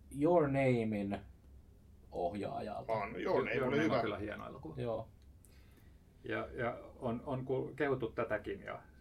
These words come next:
Speaker 3: tässäkin on vähän, ö, ö, mikä se on, Weathering with You oli sitten toinen
Speaker 1: Kyllä,
Speaker 3: tämä
Speaker 1: kyllä, joo.
Speaker 3: saman ohjaajan elokuva, ja siinähän oli vähän kanssa tämmöistä niin kuin,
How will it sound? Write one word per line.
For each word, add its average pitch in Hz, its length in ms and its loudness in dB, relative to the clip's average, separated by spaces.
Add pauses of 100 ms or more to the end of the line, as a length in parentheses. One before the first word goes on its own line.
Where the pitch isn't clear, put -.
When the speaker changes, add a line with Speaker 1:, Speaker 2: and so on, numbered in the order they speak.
(880)
Speaker 3:
tässäkin - 640 -10
on 107 80 -6
vähän, 110 220 -4 (540)
ö, - 180 -8 (1200)
ö, 131 400 -2
mikä 135 160 -4
se 139 80 -6
on, 156 60 0
Weathering 156 400 4
with 113 160 0
You 117 160 2
oli 104 100 0
sitten 110 180 -8
toinen 113 280 0
Speaker 1:
Kyllä, 131 180 8
Speaker 3:
tämä 104 120 2
Speaker 1:
kyllä, 110 320 0
joo. 104 240 0 (200)
Speaker 3:
saman 123 260 -2
ohjaajan 113 300 0
elokuva, 113 400 0
ja 104 120 -4
siinähän 113 460 -4
oli 113 200 -6 (300)
vähän 113 180 -2
kanssa 110 220 -6
tämmöistä 104 340 -8
niin 101 120 -8
kuin, 113 200 -6